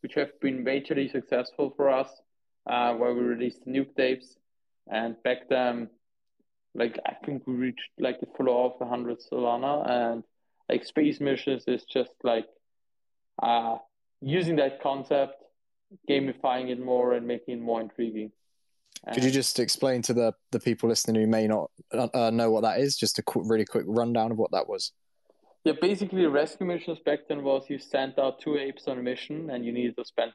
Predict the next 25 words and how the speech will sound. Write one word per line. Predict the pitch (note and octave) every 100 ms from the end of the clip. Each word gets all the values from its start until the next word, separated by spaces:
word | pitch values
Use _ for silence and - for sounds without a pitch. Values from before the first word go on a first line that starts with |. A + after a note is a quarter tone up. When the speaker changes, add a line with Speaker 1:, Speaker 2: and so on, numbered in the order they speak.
| -
Speaker 1:
puff | B2 - -
for | -
them | B2 A#2+
to | A#2+
go | A#2
on | A#2
a |
mission, | A#2+ A#2+ - C#3+ - _ _ -
and | B2+
they | B2+
would | B2+ B2+
came, | C3 A#2+ A#2 _ -
came | C3+ B2+
back | A#2 A#2 -
with | B2 -
a |
nuke | A#2+ A#2+ A2+
tape, | A#2 A2+ A2
and | A2+ A2+ A#2+
nuke | A#2 -
tape | A#2 A2+ -
was | A2+ A2+ -
also | - A2+ A#2+
a |
limited, | A#2 C3+ C3 A#2+ A#2+